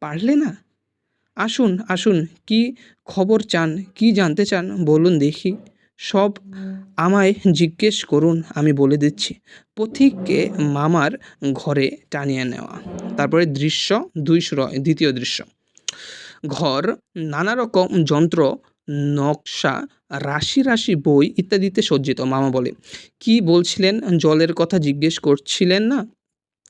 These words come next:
"আগে হ্যাঁ, সেই সকাল থেকে হাঁটতে হাঁটতে আসছি। আহা, কি উৎসাহ, কি আগ্রহ!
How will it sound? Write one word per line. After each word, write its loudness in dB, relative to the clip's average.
"আগে 0
হ্যাঁ, -2
সেই 0
সকাল 2
থেকে 2
হাঁটতে -6
হাঁটতে -2
আসছি। -4
আহা, -2
কি 2
উৎসাহ, 0
কি -2
আগ্রহ! -2